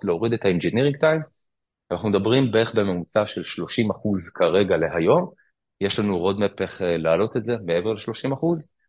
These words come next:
אבל כבר הדבר הזה, זה חוסך מיליונים של דולרים ביום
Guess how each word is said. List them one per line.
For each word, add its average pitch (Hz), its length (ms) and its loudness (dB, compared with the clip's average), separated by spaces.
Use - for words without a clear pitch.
אבל 90 180 2
כבר 170 240 4
הדבר 147 320 2
הזה, 98 260 -2
זה 87 100 -8
חוסך - 520 -2
מיליונים 113 760 2
של 90 160 -4
דולרים 120 540 4
ביום 120 540 4